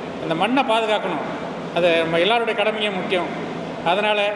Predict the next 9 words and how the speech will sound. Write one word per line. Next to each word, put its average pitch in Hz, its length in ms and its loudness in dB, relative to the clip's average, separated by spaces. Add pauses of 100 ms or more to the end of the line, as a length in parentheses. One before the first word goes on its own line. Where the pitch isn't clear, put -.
(380)
தேவையில்லாம 226 720 2
உரம், 214 380 2
பூச்சி 214 240 0
மருந்து 196 300 2
பயன்படுத்தாம, 196 640 2
பூச்சிக்கொல்லிகள் 208 540 2
பயன்படுத்தாம, 185 580 2
களைக்கொல்லிகள் 214 520 2
பயன்படுத்தாம, 185 520 2